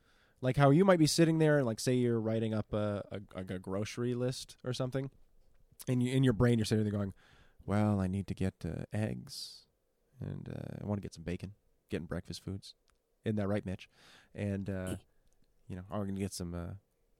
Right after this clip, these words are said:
Speaker 1: gonna get some potatoes, make some hash browns." And, uh, y-, you're sitting, you're thinking about all that. There's apparently in the world some people who, who don't have that, that thought process. They, like, don't talk to themselves in their head,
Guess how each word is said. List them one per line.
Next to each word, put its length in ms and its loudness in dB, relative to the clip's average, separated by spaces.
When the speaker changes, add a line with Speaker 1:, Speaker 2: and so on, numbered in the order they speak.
Speaker 1:
gonna 160 -2
get 100 -6
some 100 -16
potatoes, 340 -4
make 140 -10
some 100 -12
hash 200 -4
browns." 320 -10
And, 280 -2
uh, 100 -2
y-, 140 -14
you're 220 -2
sitting, 340 0
you're 80 0
thinking 260 0
about 160 0
all 60 -4
that. 160 -6
There's 180 -2
apparently 540 0
in 100 -8
the 80 -6
world 240 -6
some 220 -4
people 380 -4
who, 180 -2
who 120 0
don't 260 2
have 300 -2
that, 240 -2
that 180 -2
thought 220 -2
process. 540 -10
They, 200 -4
like, 200 -8
don't 200 -2
talk 240 2
to 40 -2
themselves 440 -4
in 40 -8
their 120 -8
head, 180 -8